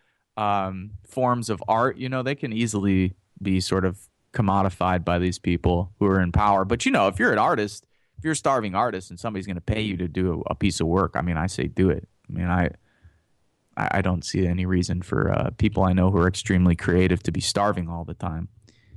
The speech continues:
Um, anyway, that being said, you know, I think that building is great. You walk up to the building, it's colorful.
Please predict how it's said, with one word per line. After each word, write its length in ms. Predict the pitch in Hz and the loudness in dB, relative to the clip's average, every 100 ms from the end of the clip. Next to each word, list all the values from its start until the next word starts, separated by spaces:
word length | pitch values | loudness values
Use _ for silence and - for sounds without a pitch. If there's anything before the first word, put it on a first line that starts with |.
| - - | -20 -16
Um, 360 | - 50 65 - | -4 -2 -2 -2
anyway, 520 | - 143 120 95 85 - | 0 4 4 4 2 -2
that 200 | 123 101 | -2 0
being 200 | 107 92 | -4 -6
said, 420 | - 151 120 98 - - - | -4 0 0 -2 -10 -18 -10
you 100 | 294 | -4
know, 80 | |
I 80 | 190 | -4
think 260 | 214 202 - _ _ - - - _ - | -4 -6 -6 _ _ -20 -20 -20 _ -6
that 300 | 135 120 101 | 0 0 0
building 320 | 127 139 120 | 0 0 -2
is 140 | 101 95 | -4 -2
great. 320 | 113 113 98 _ | 0 0 -2 _
You 100 | 113 | -4
walk 260 | 117 120 120 | 0 2 0
up 100 | 107 | -4
to 80 | 107 | -4
the 80 | 101 | -2
building, 340 | 104 104 95 | -2 -2 -4
it's 140 | 80 | -6
colorful. 680 | - 117 104 95 95 90 | -2 0 0 -2 -6 -6